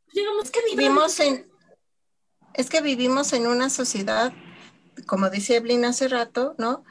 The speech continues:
Speaker 2: Donde vivimos en este chip o en esta mindset de, de, del aquí, el ahora, pero en el sentido de urgencia,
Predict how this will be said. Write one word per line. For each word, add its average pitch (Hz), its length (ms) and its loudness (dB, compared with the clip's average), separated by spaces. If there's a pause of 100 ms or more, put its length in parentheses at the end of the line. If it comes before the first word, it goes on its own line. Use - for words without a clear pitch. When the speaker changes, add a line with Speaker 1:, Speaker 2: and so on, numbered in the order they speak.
(240)
Speaker 2:
Donde 202 500 -2
vivimos 240 480 2
en 233 140 -2
este 247 460 0
chip 233 360 -4
o 226 100 2
en 202 180 2
esta 208 840 0
mindset 233 600 0
de, 196 360 0
de, 190 420 -6 (400)
del 202 180 4
aquí, 233 420 2
el 247 140 6
ahora, 269 720 4 (400)
pero 220 280 4
en 208 120 4
el 202 100 2
sentido 226 560 2
de 208 520 2 (500)
urgencia, 202 960 2